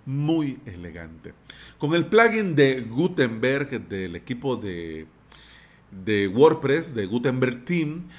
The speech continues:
podés activar incluso hasta las variables, variantes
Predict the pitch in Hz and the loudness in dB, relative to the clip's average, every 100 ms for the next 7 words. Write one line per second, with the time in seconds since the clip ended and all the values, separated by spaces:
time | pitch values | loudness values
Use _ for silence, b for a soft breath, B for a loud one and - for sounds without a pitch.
0 | B 135 170 185 170 185 170 180 208 - | B -2 0 0 -4 0 2 2 -2 -8
1 | - - - 160 143 196 220 196 139 120 | -20 -20 -8 -6 -4 -2 -2 -2 -6 -6
2 | 123 120 - 117 110 104 104 117 131 165 | -6 -8 -6 -4 -4 -4 -4 0 0 0
3 | 185 175 190 - - b - 101 110 127 | -2 -4 -8 -12 -20 b -6 0 4 6
4 | 135 127 135 175 | 4 0 -4 -6